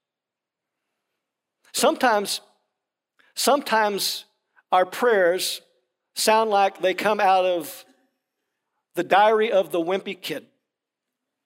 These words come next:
They're just wimpy prayers. They lack, they lack boldness. And could it be that sometimes the reason our prayers lack a little bit of boldness is because we have failed to remember all the resources that God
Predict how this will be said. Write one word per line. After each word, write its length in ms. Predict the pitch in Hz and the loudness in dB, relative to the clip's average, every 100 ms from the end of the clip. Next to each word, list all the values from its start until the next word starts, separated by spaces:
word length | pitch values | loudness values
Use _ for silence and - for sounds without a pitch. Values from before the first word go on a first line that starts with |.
| _ _ _ _ _ _ _ _ | _ _ _ _ _ _ _ _
They're 100 | 208 | 0
just 160 | 240 | 0
wimpy 340 | 233 285 254 247 | 2 2 2 0
prayers. 340 | 277 247 185 | 2 4 4
They 120 | 220 | 2
lack, 340 | 214 226 214 - - - - | 4 4 2 0 -14 -6 0
they 120 | 208 | 4
lack 380 | 220 208 165 180 | 4 2 0 0
boldness. 880 | 233 262 196 139 - - - - - _ _ _ - - | 2 2 -2 -6 -4 -4 -4 -8 -16 _ _ _ -20 -2
And 140 | 233 | 0
could 180 | 220 320 | 2 2
it 160 | 320 196 | 2 0
be 160 | 269 | 0
that 160 | 233 214 | 2 0
sometimes 480 | - 247 240 220 208 | 0 0 2 0 0
the 100 | 202 | 0
reason 300 | 233 233 226 | 0 0 0
our 100 | 202 | 0
prayers 320 | - 233 202 | 2 0 2
lack 220 | 220 185 | 0 2
a 40 | 202 | 2
little 220 | 220 214 | 0 0
bit 100 | 196 | -2
of 140 | 156 | -2
boldness 580 | 165 226 247 202 180 - | 2 2 2 0 -4 -4
is 100 | 208 | -6
because 320 | 208 220 202 | -4 -2 -2
we 100 | 208 | 0
have 100 | 196 | -2
failed 280 | - 240 247 | 2 2 2
to 80 | 247 | 0
remember 360 | 226 208 208 | -2 0 -2
all 140 | 226 196 | 0 0
the 100 | 196 | 0
resources 560 | 185 196 208 208 170 | -4 -4 -4 -4 -6
that 140 | 185 180 | -8 -2
God 260 | 180 180 | 0 0